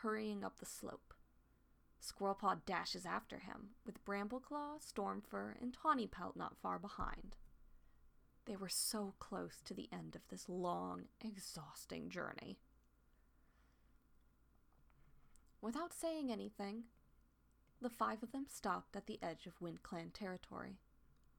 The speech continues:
Squirrel Paw looks to her clanmate, Brambleclaw, then looks to Tawny Pelt,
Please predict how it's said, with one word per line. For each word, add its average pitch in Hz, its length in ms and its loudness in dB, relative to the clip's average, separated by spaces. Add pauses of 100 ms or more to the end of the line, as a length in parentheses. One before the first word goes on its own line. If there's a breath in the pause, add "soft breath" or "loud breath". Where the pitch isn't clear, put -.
(760)
Squirrel 226 320 6
Paw 220 240 4
looks 202 300 0
to 220 80 -6
her 247 120 -4
clanmate, 185 680 -2 (200)
Brambleclaw, 180 720 0 (1700)
then 277 180 8
looks 269 220 2
to - 100 -4
Tawny 233 400 6
Pelt, 196 300 -2